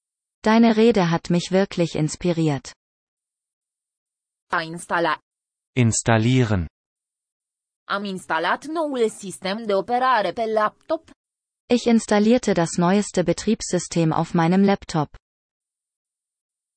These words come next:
Speaker 2: A interpreta.
Speaker 3: Interpretieren.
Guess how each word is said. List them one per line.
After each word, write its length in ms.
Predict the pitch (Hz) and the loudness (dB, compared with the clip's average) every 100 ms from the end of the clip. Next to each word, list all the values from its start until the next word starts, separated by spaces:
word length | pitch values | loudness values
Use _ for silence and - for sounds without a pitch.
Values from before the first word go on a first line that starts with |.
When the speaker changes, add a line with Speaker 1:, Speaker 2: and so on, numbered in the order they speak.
| _ - | _ -6
Speaker 2:
A 100 | 170 | -6
interpreta. 840 | 160 196 226 262 269 - 160 208 - _ _ _ _ - | -6 -6 -6 -6 -6 -2 0 0 -6 _ _ _ _ -4
Speaker 3:
Interpretieren. 1080 | 123 117 117 - - 113 - 123 117 101 | 0 0 0 -2 -4 -4 -2 0 2 0